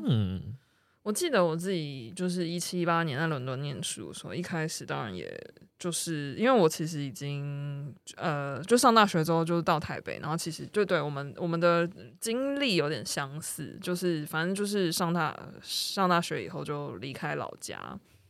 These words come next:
Speaker 2: 然后就开始过自己的生活，长出很，很不一样的社交圈，然后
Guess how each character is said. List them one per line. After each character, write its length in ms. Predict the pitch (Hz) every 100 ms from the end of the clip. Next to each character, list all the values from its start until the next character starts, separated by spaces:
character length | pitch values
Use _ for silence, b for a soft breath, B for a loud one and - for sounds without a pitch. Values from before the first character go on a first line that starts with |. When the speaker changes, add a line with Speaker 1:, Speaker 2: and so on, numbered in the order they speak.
| _ _ _ -
Speaker 2:
然 120 | 165
后 80 | 175
就 140 | 185
开 220 | 180 165
始 180 | 156 151
过 260 | - 165 151
自 200 | - 139
己 100 | 92
的 140 | -
生 320 | - 135 117
活， 180 | 165 - - -
长 240 | 139 92 131
出 440 | - 143 143 143 - _ _ _
很， 420 | _ 170 139 127 - _
很 160 | - 160
不 220 | 165 190
一 60 | 165
样 160 | 160
的 80 | 151
社 240 | - 185 156
交 240 | 151 147
圈， 680 | - 165 143 139 135 139 143
然 120 | 135
后 460 | - 151 139 131